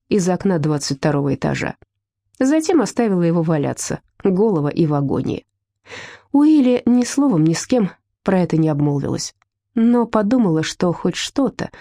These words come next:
смогла сделать для Фрицы. Пойнт-Клиер, Алабама. Сьюки рада была вернуться домой и даже счастлива повидать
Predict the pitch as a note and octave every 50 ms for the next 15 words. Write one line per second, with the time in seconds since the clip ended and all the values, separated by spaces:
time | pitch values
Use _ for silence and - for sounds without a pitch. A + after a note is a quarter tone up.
0 | - - _ _ _ _ - - - F3+ D#3 C#3+ D3+ C#3+ C#3 C3 - - D3+ -
1 | - - - - - _ _ _ _ _ _ _ - D#3 D#3+ D3+ C3 C3+ - D3+
2 | - - - - - - - - _ _ _ _ _ _ _ _ _ _ _ _
3 | _ _ _ _ _ _ _ _ _ _ _ - D#4 D#4 D4+ D4 - - C4+ C4
4 | G#3+ D#3+ B2+ B2+ - - - _ _ _ _ - - F#3 F#3+ F#3+ D3+ C3+ C#3+ C3+
5 | C3 - - - _ _ _ _ _ _ _ _ _ _ _ _ _ _ _ _
6 | _ _ - - - D4 D4+ D#4+ D#4 - C4+ B3+ A#3+ - - C4+ D#4 D#4+ G#3+ D#3+
7 | C3 D#3 D3+ C#3+ C#3 D#3 D#3 - D#3 D3+ C#3+ - - D#3+ D3+ D#3+ D3 C#3+ C#3 C3+
8 | C3 C3+ - _ _ _ _ _ - - A3 G3+ A#3 A3+ A3 A3 - - A3 A3+
9 | A3+ - F3+ D3+ D3+ D3+ - F3 D#3+ E3+ D#3 E3+ D#3+ D#3+ - -